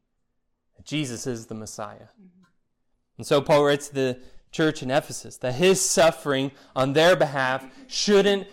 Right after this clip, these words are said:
Speaker 1: make them feel ashamed, but should make them with joy, uh, glory in God.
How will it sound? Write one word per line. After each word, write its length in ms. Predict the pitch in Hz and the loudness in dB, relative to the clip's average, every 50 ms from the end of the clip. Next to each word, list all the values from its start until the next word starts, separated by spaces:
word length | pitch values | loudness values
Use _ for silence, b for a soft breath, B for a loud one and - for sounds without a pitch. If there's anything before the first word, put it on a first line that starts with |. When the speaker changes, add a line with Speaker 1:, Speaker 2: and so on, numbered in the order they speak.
| B B - | B B -2
Speaker 1:
make 260 | 165 175 190 190 190 | 0 0 0 0 0
them 160 | 196 175 165 | -2 -2 -2
feel 480 | - - - - 202 196 196 190 190 - 139 | -2 -6 -4 0 2 4 4 4 4 2 0
ashamed, 800 | 135 135 - - - 220 202 196 175 156 139 135 139 143 143 b b b b | -2 -2 -2 -2 0 2 4 4 4 4 2 0 -2 -4 -6 b b b b
but 160 | b 156 147 | b -6 -4
should 380 | - - - 214 214 202 208 196 | -4 -4 0 2 4 4 4 2
make 260 | 190 185 190 190 - | 2 0 -2 -2 -2
them 260 | - 185 165 160 151 b b b b b b _ _ | -2 -2 -2 -2 -4 b b b b b b _ _
with 400 | - 139 156 160 147 131 139 - - _ _ _ - | -6 -2 0 0 0 -2 -6 -16 -20 _ _ _ -18
joy, 920 | 135 120 - 165 170 214 214 220 226 226 226 226 226 226 226 226 220 220 220 b b b b b | -14 -8 -6 0 4 6 6 8 8 8 8 8 8 6 6 2 0 -2 -8 b b b b b
uh, 300 | - 151 139 143 143 143 - - 156 | 2 4 6 4 4 2 -4 -12 -8
glory 920 | 127 175 185 180 196 214 226 233 214 175 151 147 147 143 151 147 147 143 - _ | -2 0 2 4 6 8 8 8 8 8 6 6 4 2 0 0 -2 -6 -8 _
in 220 | 143 160 170 170 | 0 0 0 2
God. 560 | 139 170 180 185 175 143 123 110 110 107 107 | 4 4 6 6 6 6 6 4 4 0 -4